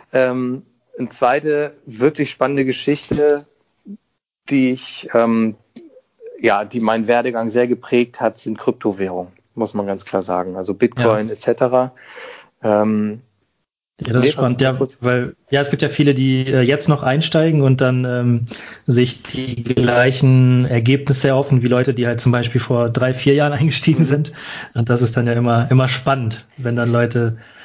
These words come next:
Speaker 2: sagen,
Speaker 1: Klar.
Speaker 2: „Ja, ich steig jetzt voll ein und will halt, dass die wieder ganz, ganz weit nach oben gehen.“
Speaker 1: Ja.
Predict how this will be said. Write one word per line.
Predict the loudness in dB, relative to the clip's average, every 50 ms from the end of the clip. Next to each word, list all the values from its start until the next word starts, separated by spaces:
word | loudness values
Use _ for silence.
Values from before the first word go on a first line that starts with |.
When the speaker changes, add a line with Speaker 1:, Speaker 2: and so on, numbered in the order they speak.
| -20 -12 -4
Speaker 2:
sagen, | 0 2 2 2 0 0
Speaker 1:
Klar. | -4 -6
Speaker 2:
„Ja, | -4
ich | -4
steig | -2 0 0 0 0
jetzt | 0 -2 -2 -4 -10 -4
voll | -2 0 0 0
ein | 0 0 0 0 2 2
und | 2 2 2 2 0 -2 0
will | 2 2 4 4
halt, | 2 0 0 -2
dass | -4 -4 -4
die | -4 -2
wieder | 0 2 2 2 2 0 -2 -2
ganz, | -2 -2 -2 -2 -4 -8 -12 -8
ganz | -8 -4 0 0
weit | 0 2 2
nach | 0 0
oben | 2 2 2 2 2
gehen.“ | 0 0 0 2 2
Speaker 1:
Ja. | 0